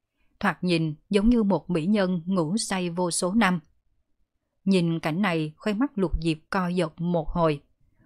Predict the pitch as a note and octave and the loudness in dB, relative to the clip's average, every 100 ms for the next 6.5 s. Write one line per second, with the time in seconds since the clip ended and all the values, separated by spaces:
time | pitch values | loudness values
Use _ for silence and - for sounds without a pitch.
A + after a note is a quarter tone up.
0 | _ F3 F3+ F#3+ F3 C3 G3 F#3+ D#3 A3+ | _ 0 2 2 -2 -4 2 2 4 6
1 | G3+ F#3 D#3+ D#3+ D#3 - - - - - | 4 4 0 0 -4 -10 -20 -20 -20 -20
2 | - G#3+ A3 A3 G3+ D4 - F#3+ - - | -2 2 4 4 4 2 2 -2 -2 -2
3 | D#3 E3+ E3 - E3 D#3 D#3+ D3+ D#3+ - | -2 -2 -2 -2 -2 -2 -4 -4 -4 -2
4 | E3+ D3+ F#3 G3 D4 - - - - - | -2 0 0 2 0 -2 -18 -20 -20 -6
5 | - C#4 - F#3+ F#3+ G3 - - E3+ F#3 | 0 2 4 4 4 2 -4 -2 0 2
6 | G3 D3 F#3 E3+ C#4+ | 0 0 0 0 -2